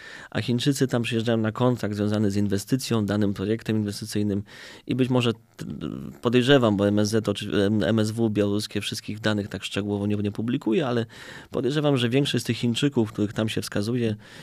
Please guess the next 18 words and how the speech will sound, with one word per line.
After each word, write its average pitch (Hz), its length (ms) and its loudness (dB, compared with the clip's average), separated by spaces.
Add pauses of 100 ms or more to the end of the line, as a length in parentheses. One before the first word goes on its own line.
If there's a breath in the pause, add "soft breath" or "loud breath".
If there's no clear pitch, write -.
(120 loud breath)
jest 104 220 0
ich 107 60 0
bodajże 107 420 2
około 101 260 2
dwóch, 104 220 -2
trzech 107 200 -4
tysięcy 110 460 -2
obecnie 104 340 -2
zatrudnionych 104 520 -2
na 101 160 -4
Białorusi, 107 400 -2
oni 127 140 0
przyjeżdżają 107 400 0
wykonać 95 280 -2
kontrakt. - 560 -8 (560 loud breath)
To - 60 -2
nie 143 100 4
są 120 160 2